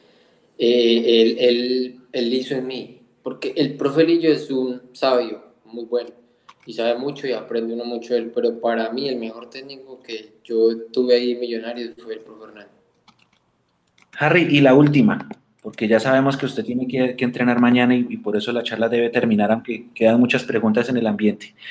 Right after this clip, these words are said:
Speaker 2: Em, la eliminación del dos mil catorce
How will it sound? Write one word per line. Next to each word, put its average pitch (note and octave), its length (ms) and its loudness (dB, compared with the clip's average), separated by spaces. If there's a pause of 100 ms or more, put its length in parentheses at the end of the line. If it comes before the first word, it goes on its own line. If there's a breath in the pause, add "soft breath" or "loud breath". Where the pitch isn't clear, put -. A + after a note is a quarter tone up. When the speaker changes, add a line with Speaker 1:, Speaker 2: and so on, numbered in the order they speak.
(640 loud breath)
Speaker 2:
Em, A2+ 540 4 (200)
la B2+ 120 4
eliminación B2+ 600 6
del D3 140 6
dos D#3 160 6
mil B2 180 4
catorce B2 560 0